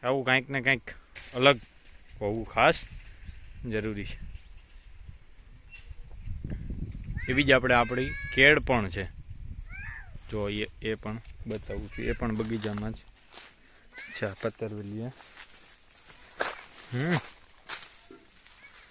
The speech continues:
જામફળી છે, પપૈયા છે, ખાવા પીવાની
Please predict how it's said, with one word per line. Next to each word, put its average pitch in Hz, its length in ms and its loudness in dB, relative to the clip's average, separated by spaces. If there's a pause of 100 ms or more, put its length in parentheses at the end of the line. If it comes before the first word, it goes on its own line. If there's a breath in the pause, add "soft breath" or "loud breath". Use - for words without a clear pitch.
(3250)
જામફળી 104 580 0
છે, 98 260 -4 (3000)
પપૈયા 104 640 -6
છે, 98 380 -6 (1120)
ખાવા 127 240 4
પીવાની 123 460 0